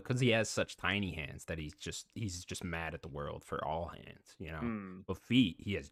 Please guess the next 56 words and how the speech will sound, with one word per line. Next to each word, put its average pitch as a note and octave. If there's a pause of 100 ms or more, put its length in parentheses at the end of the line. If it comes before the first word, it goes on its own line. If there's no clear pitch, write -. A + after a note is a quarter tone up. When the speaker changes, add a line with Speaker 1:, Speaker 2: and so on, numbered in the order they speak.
Speaker 1:
giant D#2+
feet. - (400)
Speaker 2:
He C#3
has C3
giant D#3
Speaker 1:
<laughs> -
Speaker 2:
feet. A2+
Speaker 1:
He B2+
has C3+
giant A#2+
Speaker 2:
So E3+
Speaker 1:
feet. C3
Speaker 2:
small D3+
hands C#3+
and A#2
Speaker 1:
Right. G#2
Speaker 2:
giant G2
feet. -
Speaker 1:
He C3+
exchanged G2
the E2+
normal G2
Speaker 2:
Okay. F2+
Speaker 1:
size -
hands E2+
for -
smaller F2+
hands D#2+ (140)
to -
get G2
bigger D#2
feet. - (960)
Speaker 2:
Do -
you -
Speaker 1:
This A#2
is D3
Speaker 2:
think G#3
Speaker 1:
the D3
Speaker 2:
Ronald D3+
Speaker 1:
deal E3
he E3
Speaker 2:
McDonald C3
Speaker 1:
made. C#3
Speaker 2:
has B2+
the G#2
best G#2
looking B2
feet? D#3+ (840)
Speaker 1:
No. F2+ (240)
I C#3+
think D#3
Ronald G2+
McDonald's D#2
a E2
little D#2+
liar. -